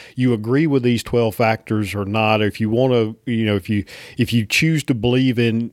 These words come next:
in F O C, E F O C, U F O C, any of that stuff. Bottom line is it does make a difference,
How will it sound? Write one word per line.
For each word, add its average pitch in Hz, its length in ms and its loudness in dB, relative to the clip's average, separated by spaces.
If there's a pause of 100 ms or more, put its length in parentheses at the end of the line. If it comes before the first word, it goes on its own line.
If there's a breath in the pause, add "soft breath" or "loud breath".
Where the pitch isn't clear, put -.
in 107 440 -4
F 123 180 0
O 123 100 2
C, 120 440 0
E 123 40 2
F 120 160 -2
O 120 140 2
C, 117 240 0
U 117 240 0
F 120 160 -2
O 117 120 0
C, 135 280 -2
any 143 140 2
of 131 80 2
that 117 180 0
stuff. 147 480 -2 (840 loud breath)
Bottom 147 460 0
line 139 280 2
is 117 300 -2
it 135 320 -4
does 131 280 0
make 113 220 0
a 110 80 -4
difference, 113 480 -4